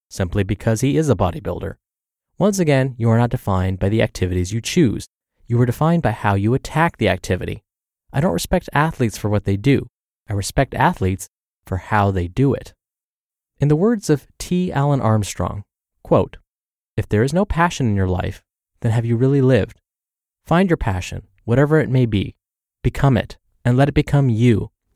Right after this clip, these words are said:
and you will find great things happen for you, to you, and because of you."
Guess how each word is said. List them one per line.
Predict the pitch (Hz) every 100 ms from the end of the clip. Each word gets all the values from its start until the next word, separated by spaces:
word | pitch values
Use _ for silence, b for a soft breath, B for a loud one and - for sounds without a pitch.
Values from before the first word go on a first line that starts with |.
| -
and | 117
you |
will | 139
find | 139 135 120
great | 98 120 135
things | - 131 127
happen | - 123 123 113
for | - 95 92
you, | 90 - _ _ _
to | -
you, | 110 123 147 165 - _ _ -
and | 147 139
because | 113 - 107 95
of | 90
you." | 87